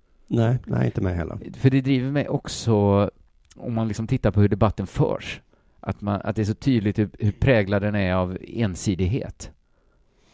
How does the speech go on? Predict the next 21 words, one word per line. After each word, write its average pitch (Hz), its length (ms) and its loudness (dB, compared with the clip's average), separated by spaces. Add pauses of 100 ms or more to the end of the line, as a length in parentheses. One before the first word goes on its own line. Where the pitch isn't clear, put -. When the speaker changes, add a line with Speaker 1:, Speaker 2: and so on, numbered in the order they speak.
(540)
Speaker 2:
Vi 107 140 -2
tog 117 140 2
upp - 180 2
ett 107 220 0
exempel 104 420 -2
för 98 140 0
ett 92 80 -2
par 101 100 -4
veckor 98 280 -2
sedan 101 380 -4
i, 90 440 0
jag 87 140 -2
tror 95 140 -4
det 90 140 -2
var 87 120 0
säkert 82 260 -4
i 87 80 0
Della 82 220 -2
Art 107 240 -2 (120)
då, 76 100 -4
va? 76 220 -6